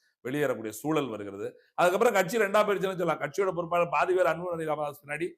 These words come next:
பாதி பேர் ஐயா ரா-, மருத்துவர் ராமதாஸ் பின்னாடி அப்படின்னு சொல்லி இரண்டு அணிகளாக பிரியக்கூடிய அந்த வாய்ப்பு, அ, சூழலே அமைஞ்சு போச்சு. இந்த சூழல் அமைந்த பிறகு யார்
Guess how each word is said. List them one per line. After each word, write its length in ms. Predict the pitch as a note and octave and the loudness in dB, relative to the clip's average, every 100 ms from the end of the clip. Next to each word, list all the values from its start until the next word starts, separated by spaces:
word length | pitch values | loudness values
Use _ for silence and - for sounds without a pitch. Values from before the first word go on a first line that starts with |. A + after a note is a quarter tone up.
| _ _ | _ _
பாதி 260 | D#3+ F3+ E3+ | 4 4 6
பேர் 300 | F#3 F3 - | 2 2 -2
ஐயா 200 | D3 C#3+ | 0 2
ரா-, 140 | C#3+ | 2
மருத்துவர் 360 | D3 E3 E3 C#3+ | 0 -2 0 2
ராமதாஸ் 500 | C#3+ F3 E3+ D3+ - | 2 2 0 -2 -4
பின்னாடி 240 | C#3 C#3 C3 | -2 0 0
அப்படின்னு 280 | A#2+ B2+ A#2+ | -2 -8 -6
சொல்லி 280 | C#3+ E3 - _ _ | -4 -4 -8 _ _
இரண்டு 480 | C#3 G#3 B3 B3 G3 | -4 2 2 4 2
அணிகளாக 360 | F3 F3+ F3+ | 2 2 2
பிரியக்கூடிய 600 | F3 D3+ D#3+ C#3+ C3+ B2+ | 2 0 -2 -2 -2 -2
அந்த 220 | - B2 A2+ | -4 -8 -4
வாய்ப்பு, 480 | B2 C#3+ A#2+ A2 _ _ _ B2+ | -2 -4 -8 -16 _ _ _ -2
அ, 180 | B2+ B2 | -2 -2
சூழலே 260 | E3+ F3+ F3 | 0 4 4
அமைஞ்சு 300 | D3+ D3+ D3 | 4 2 -6
போச்சு. 380 | A#2+ A#2 D3 - _ _ | -8 -8 -12 -14 _ _
இந்த 180 | - F3+ | -6 -4
சூழல் 380 | F3 B3+ C#4+ C4+ | -2 2 4 4
அமைந்த 240 | G3 G#3+ | 4 0
பிறகு 240 | G#3+ A3+ F#3 | -2 -2 0
யார் 460 | F3+ A3+ C#4+ D4+ | 2 6 6 2